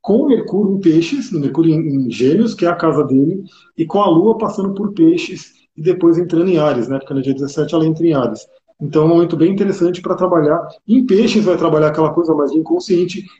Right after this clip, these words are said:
em Áries vai trabalhar uma comunicação assertiva, porque o Áries, ele tem aquela questão de saber se colocar. Se ele for positivo, ele sabe se colocar. Se ele for inconsciente e negativo, ele vai brigar.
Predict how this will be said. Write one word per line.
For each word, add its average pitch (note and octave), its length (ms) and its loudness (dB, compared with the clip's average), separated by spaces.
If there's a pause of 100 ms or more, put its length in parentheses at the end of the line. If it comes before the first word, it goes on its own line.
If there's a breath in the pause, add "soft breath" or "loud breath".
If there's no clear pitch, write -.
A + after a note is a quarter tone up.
em E3+ 140 2
Áries D#3+ 240 2
vai E3 100 2
trabalhar D#3+ 300 0
uma D#3 140 0
comunicação D#3+ 460 0
assertiva, E3+ 580 0
porque D3+ 320 -2 (460 loud breath)
o E3 120 0
Áries, F3 380 0
ele E3 140 4
tem E3+ 120 0
aquela F3 220 -4
questão F3+ 260 -6
de F3+ 80 -8
saber F#3 280 0
se G#3+ 140 -2
colocar. A#3 420 0
Se - 140 -6
ele G#3+ 140 0
for F3 140 2
positivo, G3 640 0 (280 soft breath)
ele E3+ 120 -4
sabe F#3 240 -2
se - 100 -8
colocar. G#3 360 0
Se - 140 -4
ele A3+ 100 2
for F#3 160 2
inconsciente F3+ 600 -2
e D#3+ 40 0
negativo, F3+ 560 0 (200 loud breath)
ele F#3 160 4
vai D#3+ 160 2
brigar. D3 380 0